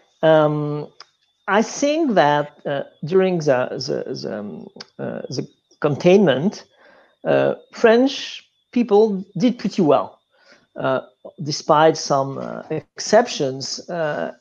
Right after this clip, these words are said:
everybody, uh, did the jobs, stay home, avoided contacts. And what you observe is that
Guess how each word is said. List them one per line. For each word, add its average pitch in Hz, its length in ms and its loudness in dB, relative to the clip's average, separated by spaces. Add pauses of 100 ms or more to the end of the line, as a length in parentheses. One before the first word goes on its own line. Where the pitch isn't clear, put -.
(120)
everybody, 170 800 8
uh, 139 220 8 (160)
did 139 140 -4
the 139 120 -4
jobs, 151 720 4 (300)
stay 151 340 2
home, 160 640 4 (440)
avoided 165 580 4
contacts. 180 840 -4 (100)
And 175 520 4 (160)
what 214 300 2
you 185 60 6
observe 175 680 -2
is 147 320 -2
that 135 460 0